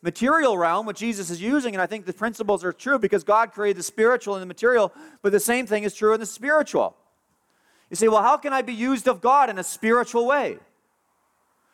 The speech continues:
Be faithful with what you have. Be faithful with what you have. Invest your time in your family, invest your time in your children,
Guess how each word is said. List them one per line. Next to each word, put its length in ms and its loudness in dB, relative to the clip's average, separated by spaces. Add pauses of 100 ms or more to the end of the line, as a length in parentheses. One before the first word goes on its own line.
Be 120 0
faithful 640 0
with 180 -2
what 280 0
you 120 0
have. 640 -2 (1800)
Be 80 -6
faithful 560 0
with 160 0
what 220 0
you 100 -2
have. 320 -2 (1200)
Invest 420 -2
your 100 -4
time 320 -2
in 60 -10
your 120 -12
family, 460 -2
invest 360 -2
your 80 -6
time 320 -2
in 80 -10
your 80 -10
children, 560 0